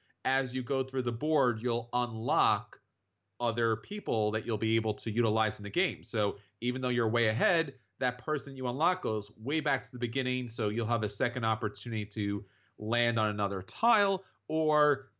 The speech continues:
be able to hit the right tile with the right number of meeples so that you'll be able to get that special award.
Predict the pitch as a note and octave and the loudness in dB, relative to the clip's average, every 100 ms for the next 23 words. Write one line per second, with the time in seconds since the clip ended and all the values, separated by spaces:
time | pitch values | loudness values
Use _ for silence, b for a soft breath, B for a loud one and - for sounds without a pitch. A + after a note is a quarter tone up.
0 | _ - C#3+ C#3 C3+ C3 A#2 - B2 C3 | _ -6 -4 -2 -2 -2 -2 0 0 2
1 | D3+ - C3+ C3 C3+ A#2+ A2+ G#2 B2+ A#2+ | 2 0 2 2 2 -2 -6 -2 -2 -2
2 | B2 A#2+ A#2 A#2+ A#2+ B2 A#2+ A#2 A2+ b | -4 -4 -4 -4 -4 -2 0 0 -4 b
3 | b - A2+ A2 A2+ A2+ A2+ G#2+ G#2+ A2 | b -2 2 2 0 0 0 -2 -2 -2
4 | G#2+ G#2+ A2 A2 - - G2 - F2+ B2 | -2 -4 -2 -2 -2 -4 -4 -4 -6 0
5 | F#3+ G2+ - | 2 2 -2